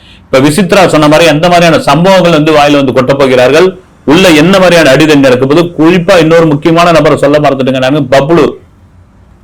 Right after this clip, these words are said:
பப்ளு இருக்காரு இது உள்ள அப்படின்னு ஒரு தகவல் போகுது. பப்ளு வந்துட்டாருன்னா போதும். அதுவும் அனிமல் படத்தெல்லாம் நீங்க பார்த்திருப்பீங்க, வந்து வேற லெவல்ல பண்ணிருப்பாரு. ரொம்ப காலமான ஆர்டிஸ்டுங்க அவர் வந்து.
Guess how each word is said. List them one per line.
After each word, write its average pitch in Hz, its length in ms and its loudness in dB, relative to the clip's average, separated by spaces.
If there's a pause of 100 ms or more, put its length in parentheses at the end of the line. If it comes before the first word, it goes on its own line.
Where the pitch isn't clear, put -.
(120)
பப்ளு 143 420 0
இருக்காரு 123 320 -2
இது 107 160 -2
உள்ள 107 340 -2
அப்படின்னு 110 260 -2
ஒரு 110 160 -2
தகவல் 110 340 -2
போகுது. 110 260 -4
பப்ளு 123 380 -2
வந்துட்டாருன்னா 123 680 -2
போதும். 113 460 -2 (1080)
அதுவும் 107 440 0
அனிமல் 143 360 0
படத்தெல்லாம் 131 300 0
நீங்க 131 180 0
பார்த்திருப்பீங்க, 117 540 -2
வந்து 98 300 -4
வேற 135 360 0
லெவல்ல 147 240 0
பண்ணிருப்பாரு. 113 380 -2
ரொம்ப 127 320 -2
காலமான 160 580 0
ஆர்டிஸ்டுங்க 120 460 -6
அவர் 101 160 -4
வந்து. 90 200 -12